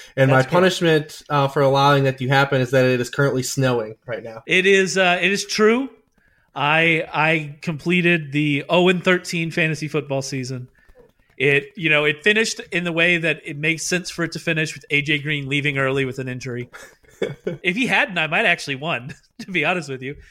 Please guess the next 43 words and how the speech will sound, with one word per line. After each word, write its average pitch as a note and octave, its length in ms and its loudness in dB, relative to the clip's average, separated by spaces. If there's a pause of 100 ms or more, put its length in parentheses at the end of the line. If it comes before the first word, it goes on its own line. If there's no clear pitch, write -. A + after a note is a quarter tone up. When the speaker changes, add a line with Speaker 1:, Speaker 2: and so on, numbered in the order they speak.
(240)
Speaker 1:
Josh F3+ 260 0
Adams F3 320 0
gets D#3+ 160 -6
stuffed D#3+ 260 -2
at D3+ 80 -16
the D#3 60 -8
goal D#3 220 -2
line D#3 200 -2
a D3+ 40 -10
couple D3+ 260 -6
times, D3+ 400 -6
so C#3 80 -6
that C3+ 200 -4
doesn't C#3 320 -6 (320)
work C#3 200 -4
out. D3 200 2
I E3 60 0
mean, F3+ 300 0 (600)
it C4 80 2
was C4+ 120 0
really, C4+ 220 4
that A#3 240 0
game, F#3+ 500 0
that A3 140 2
matchup G3 440 -2
was D3+ 140 -6
really D#3 160 -2
just C#3+ 180 -10
a C3 60 -4
microcosm C3+ 1040 -4
of D#3 220 -4
the, C3+ 260 -4 (140)
<laughs> - 140 -14
of C#3+ 140 -4
the C#3 120 0
entirety B2+ 500 -4
of A#2+ 120 -10
the B2+ 60 -16
season. B2+ 480 -10
And, F#3 240 -2
uh, F3+ 220 2 (240)
I'm A3+ 140 -2
proud. A3+ 380 0